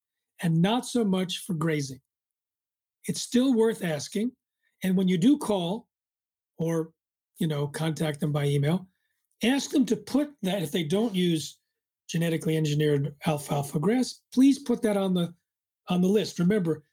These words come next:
consumer demand drives the companies. Once one company puts in a label, it'll drive ch-, changes in their competitors. So we really want the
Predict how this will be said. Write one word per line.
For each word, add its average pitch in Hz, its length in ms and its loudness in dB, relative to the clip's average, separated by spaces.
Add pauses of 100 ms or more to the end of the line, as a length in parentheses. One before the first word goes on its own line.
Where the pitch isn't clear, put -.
(100)
consumer 233 460 2
demand 180 560 -2
drives 180 280 -2
the 170 80 -6
companies. 170 540 -4 (200)
Once 208 300 0
one 214 240 2
company 180 400 -2
puts 170 260 -6
in 165 320 -6
a 165 60 -2
label, 165 540 0 (200)
it'll 190 160 2
drive 170 440 0
ch-, - 120 -12 (160)
changes 165 400 0
in 160 80 0
their 160 120 0
competitors. 165 640 -2 (200)
So - 180 2
we 214 160 4
really 233 340 4
want 254 400 -2
the 180 220 -4